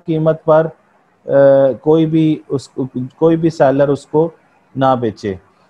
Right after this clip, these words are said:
तो seller को benefit देने के लिए उन्होंने किया है। तो जब वो बाज़ार में जाते हैं तो वो दु-, ग्राहक कहते हैं, "जी पन्द्रह सौ रुपया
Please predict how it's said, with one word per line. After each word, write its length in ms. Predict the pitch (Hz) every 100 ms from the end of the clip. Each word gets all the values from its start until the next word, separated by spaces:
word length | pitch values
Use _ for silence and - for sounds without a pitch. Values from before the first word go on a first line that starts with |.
| _
तो 200 | 135 131
seller 480 | 127 - 135 139 156
को 140 | 165 160
benefit 440 | 147 151 143 156
देने 300 | 139 135 139
के 120 | 143
लिए 180 | 139 139
उन्होंने 340 | 139 135 135
किया 340 | 123 120 113 104
है। 220 | 104 101 _ _ _ _ -
तो 360 | 131 131 - 101 156
जब 300 | 131 147 147
वो 160 | 151 147
बाज़ार 580 | - 139 131 131 135
में 160 | 147 156
जाते 300 | 151 147 156
हैं 140 | 151
तो 120 | 147 143
वो 180 | 143 - _ _ -
दु-, 100 | 131 - -
ग्राहक 300 | 131 135 147
कहते 260 | 143 135 143
हैं, 100 | 143
"जी 220 | 147 143 139 _ _ _ _ -
पन्द्रह 360 | 131 127 131 143
सौ 240 | 139 139
रुपया 500 | 143 139 143 139 131